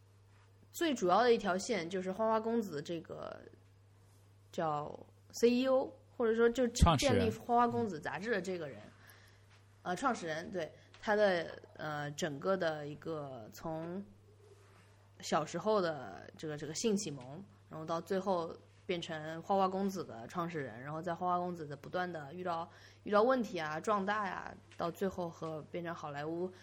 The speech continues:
Speaker 1: 就是他和很多这个，这种，呃，伴侣之间的，呃，一些故事。然后中间我记得比较深的是，他们有很多人进行这个换妻的一个活动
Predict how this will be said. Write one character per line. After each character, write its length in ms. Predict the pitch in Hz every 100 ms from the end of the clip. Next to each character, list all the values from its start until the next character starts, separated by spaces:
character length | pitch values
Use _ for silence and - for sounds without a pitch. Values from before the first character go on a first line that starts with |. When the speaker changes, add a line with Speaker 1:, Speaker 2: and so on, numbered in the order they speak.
| - - -
Speaker 1:
就 120 | -
是 20 | 160
他 160 | 196
和 400 | 185 175 170 180
很 180 | 180 156
多 300 | 165 175 185
这 120 | 180
个， 100 | 165
这 140 | 160 185
种， 260 | 151 143 - - - - - - - - -
呃， 80 | -
伴 280 | 147 220 196
侣 300 | 160 92 92 -
之 140 | 170
间 180 | 170 165
的， 400 | 160 143 139 - - -
呃， 180 | - 62 -
一 100 | 156
些 200 | 156 143
故 180 | 151 147
事。 140 | -
然 140 | 110 147
后 80 | 175 226
中 180 | - 226
间 180 | 226 233
我 220 | 196 160
记 280 | 160 - 254
得 300 | 202 175 165
比 200 | 160 151
较 180 | 175 190
深 400 | 196 240 240 254
的 260 | 233 180 170
是， 300 | - 208 202 - - - - -
他 140 | - 254
们 100 | 240
有 80 |
很 220 | 247 202 170
多 420 | 202 226 233 247 - - - - -
人 200 | 175 202
进 140 | 233
行 120 | 226
这 80 | 226
个 80 | 220
换 320 | - 269 196
妻 420 | - - 269 285 - - _ -
的 160 | 175
一 80 | 165
个 460 | 180 170 156 151 147 - - - - - - - - - - - - - - - - - - - - -
活 320 | - - 170
动 240 | 339 403